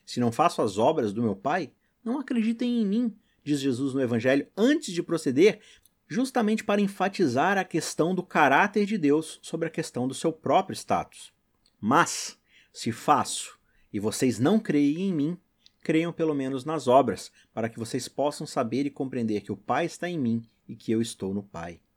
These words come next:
Em outras palavras, as obras de Jesus, incluindo seus atos de cura no sábado, devem se tornar a visão que eles têm de Deus, qualquer que seja a visão que eles tenham de Jesus. Ele está disposto a sair de cena a fim de que suas obras,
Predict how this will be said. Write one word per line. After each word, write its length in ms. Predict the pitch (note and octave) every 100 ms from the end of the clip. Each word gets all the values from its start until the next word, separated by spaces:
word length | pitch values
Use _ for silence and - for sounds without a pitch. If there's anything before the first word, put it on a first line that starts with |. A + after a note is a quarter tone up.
| _ _ _ _ _ _ _ -
Em 200 | B2+ A2+
outras 300 | C#3 D#3 C3+
palavras, 680 | - G#2 A2+ D3+ F#2 - - -
as 220 | A2+ A#2+
obras 300 | F#3+ G3 D3+
de 140 | D3
Jesus, 640 | C3 A#2 G2+ G3 G3 - -
incluindo 400 | B2+ B2+ C3+ D3+
seus 240 | - A#2
atos 320 | B2 D3 A#2+ A2
de 80 |
cura 340 | G#2+ - C3+ A#2+
no 140 | G#2
sábado, 560 | - C3 E3 C#3+ F#2+ - _ -
devem 280 | C#3+ F3+ G3+
se 140 | G3+
tornar 340 | G3 E3 F#3+
a 80 | G3
visão 300 | E3 D3 F#3
que 120 | G3
eles 220 | F3+ E3+ -
têm 300 | F3+ G3 -
de 200 | C#3+ F#3+
Deus, 480 | F3+ F3+ G3 - - _ _ -
qualquer 500 | A3 G3+ - A#3 B3+
que 140 | A3+
seja 360 | G3 F#3+ G3+ G3
a 40 |
visão 280 | E3+ C#3 D#3
que 100 | E3
eles 220 | E3+ -
tenham 280 | - C3 B2+
de 160 | A2+ A#2
Jesus. 540 | C#3+ B2 A2+ - - _ _ - - -
Ele 160 | D3 D#3+
está 220 | - E3+
disposto 520 | E3 - - G3 G3
a 40 |
sair 300 | - D#3+ F3+
de 100 | F#3+
cena 460 | F#3+ - F#3 F#3+ G#2
a 120 | - B2+
fim 180 | D3+
de 120 | D3 D3+
que 120 | D3
suas 400 | - A3 F#3 A#2
obras, 440 | E3 D#3 G2+ -